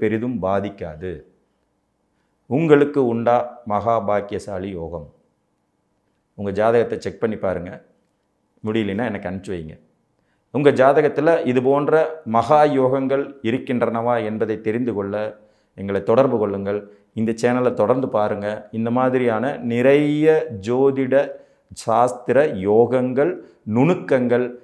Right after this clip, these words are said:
சாஸ்திர வல்லமைகளை தொடர்ந்து உங்களுக்கு அளிக்க இருக்கிறோம். கூடிய விரைவில் நேரலையிலும் சந்திக்க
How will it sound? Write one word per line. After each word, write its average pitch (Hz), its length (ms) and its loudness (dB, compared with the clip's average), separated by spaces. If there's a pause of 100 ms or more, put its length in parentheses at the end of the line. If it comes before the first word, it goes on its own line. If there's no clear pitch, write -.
(220)
சாஸ்திர 123 480 4
வல்லமைகளை 113 580 0 (460)
தொடர்ந்து 131 340 4
உங்களுக்கு 101 380 -2 (240)
அளிக்க 110 320 -4
இருக்கிறோம். 98 380 -8 (1700)
கூடிய 147 320 4
விரைவில் 123 400 4
நேரலையிலும் 117 640 2
சந்திக்க 107 280 -4